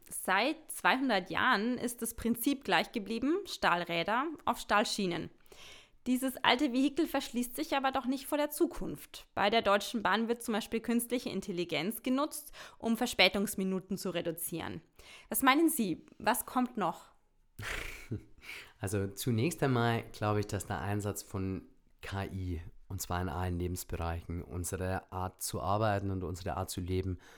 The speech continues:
Speaker 2: fundamental verändern wird in den nächsten Jahren, und zwar in einer Art und Weise, wie wir es uns ja für den Moment noch überhaupt nicht vorstellen können.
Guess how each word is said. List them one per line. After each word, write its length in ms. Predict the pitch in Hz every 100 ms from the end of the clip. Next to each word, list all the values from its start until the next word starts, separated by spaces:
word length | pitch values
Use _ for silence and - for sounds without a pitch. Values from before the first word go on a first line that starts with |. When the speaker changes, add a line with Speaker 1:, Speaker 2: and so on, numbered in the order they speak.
| - _
Speaker 2:
fundamental 960 | - - - 143 120 101 92 85 85 90
verändern 460 | 87 82 85 85
wird 160 | 82 85
in 100 | 87
den 120 | 87
nächsten 280 | 87 - 92
Jahren, 220 | 87 90
und 100 | 92
zwar 180 | - 92
in 60 | 95
einer 100 | 82
Art 160 | 87
und 100 | 90
Weise, 280 | 85 87 85
wie 120 | 85
wir 60 | 87
es 80 | 90
uns 240 | 87 -
ja 220 | 87 87 82 - - - -
für 140 | 107
den 120 | 98
Moment 380 | 95 92 92 -
noch 180 | 90 - -
überhaupt 480 | - 110 92 92 87
nicht 160 | 90 -
vorstellen 520 | - 82 - 82 76
können. 360 | - 78 76